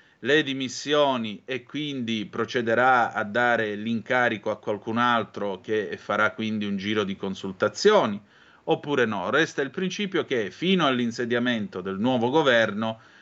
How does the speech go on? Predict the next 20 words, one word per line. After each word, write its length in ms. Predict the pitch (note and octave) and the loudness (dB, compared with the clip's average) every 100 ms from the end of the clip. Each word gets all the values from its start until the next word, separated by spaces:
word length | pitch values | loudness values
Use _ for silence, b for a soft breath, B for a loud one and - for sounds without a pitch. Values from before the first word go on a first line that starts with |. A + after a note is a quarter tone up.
| b | b
naturalmente 840 | b B2 B2+ F3 D#3 C3 A2 F#2+ G2+ | b -2 2 2 2 0 -4 -6 -4
quello 320 | E3+ D3 C#3+ | 0 2 0
presente 800 | D3+ E3 B2+ G2+ F#2+ - G#2+ G2 b b b | -2 -4 -4 -6 -8 -8 -8 -8 b b b
resta 400 | C3+ D#3+ - E3 | 0 0 0 -6
in 140 | D3+ | -6
carica 500 | - A2 G2+ G2 G#2 | -2 0 0 -4 -8
per 160 | - A#2 | -4 -2
lo 120 | A#2+ | -4
svolgimento 880 | G#2+ A#2+ A#2 G#2+ G#2+ G#2 G2+ - G2 | -2 -4 -2 -2 -2 0 -2 -2 0
degli 220 | G2+ G2 | 2 2
affari 580 | G#2 - G#2 G2 F#2+ F2+ B B B | 0 2 4 4 2 -4 B B B
correnti, 840 | - A2+ G#2+ A2 G2 F#2 - G2 | 0 2 4 2 2 -4 -6 -8
perché 500 | - G2 - A2+ E2 | -6 -6 2 2 2
naturalmente 640 | A2+ G#2 B2+ B2 G#2+ G2+ G2+ | 0 2 2 2 0 -2 -2
non 180 | G2+ | -2
ci 140 | F#2+ - | -4 -4
può 140 | G#2+ | 2
essere 340 | C3 A#2+ A2+ G2+ | 2 2 -2 -2
un 140 | G2 | -2
vuoto 680 | G2 A2+ A2+ G#2+ A2 G2 | 2 4 4 2 -2 -2